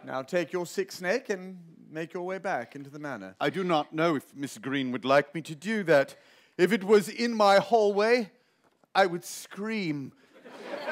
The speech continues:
Speaker 2: And by it, I mean your beauty, for it would make me scream.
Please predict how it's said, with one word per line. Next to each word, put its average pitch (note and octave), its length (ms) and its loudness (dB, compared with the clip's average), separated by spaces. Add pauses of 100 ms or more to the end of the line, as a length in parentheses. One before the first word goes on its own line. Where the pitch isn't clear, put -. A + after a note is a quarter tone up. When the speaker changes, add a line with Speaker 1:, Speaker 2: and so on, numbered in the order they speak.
(1160)
Speaker 2:
And A3 140 2
by A3+ 200 10
it, A3+ 340 2 (920)
I D#3+ 120 6
mean F#3 240 0
your E3 180 4
beauty, C3 540 -10 (400)
for F3+ 260 4
it F#3 140 4
would D#3 280 4
make G3 320 6
me D#3 140 2
scream. A2 720 -6